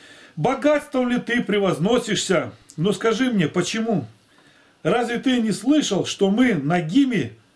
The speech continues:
вошли в жизнь, нагими возвратимся? Иова, первая глава, двадцать первый стих. Или лучше, разве ты не видишь, как другие отходят прежде тебя нагими и лишёнными всего?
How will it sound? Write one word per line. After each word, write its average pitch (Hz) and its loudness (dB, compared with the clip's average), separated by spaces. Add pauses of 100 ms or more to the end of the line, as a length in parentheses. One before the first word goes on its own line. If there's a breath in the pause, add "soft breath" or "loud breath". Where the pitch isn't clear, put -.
(140)
вошли 170 -2
в 139 -4
жизнь, 156 -2 (480 soft breath)
нагими 160 0
возвратимся? 151 0
Иова, 175 2
первая 156 0
глава, 147 0
двадцать 120 -6
первый 143 -2
стих. - -10 (1000 loud breath)
Или 226 0
лучше, 247 2 (380 soft breath)
разве 208 0
ты 240 -2
не 190 4
видишь, 208 -2
как 185 -2
другие 202 0
отходят 214 -2
прежде 185 -2
тебя 196 2
нагими 170 -2 (300 loud breath)
и 151 4
лишёнными 165 0
всего? 131 -2